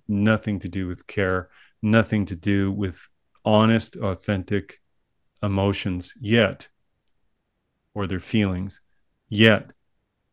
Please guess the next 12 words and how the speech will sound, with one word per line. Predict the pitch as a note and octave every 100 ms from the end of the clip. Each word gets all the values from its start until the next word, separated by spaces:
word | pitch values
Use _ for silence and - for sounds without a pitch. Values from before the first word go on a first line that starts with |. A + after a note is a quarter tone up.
| _ _
How | - A#2 A2+
can | - A2
a |
person | G2 - A2+ - G2+ F#2+ - G2
do | F2+ A2 A2+
this, | A#2+ A#2 - - _ _ _
feel | - A#2+ A#2
this | A2 G#2+ -
way, | A2 G#2+ G#2 - -
be | G#2
this | G#2+ G2+ A2
way? | G#2+ G#2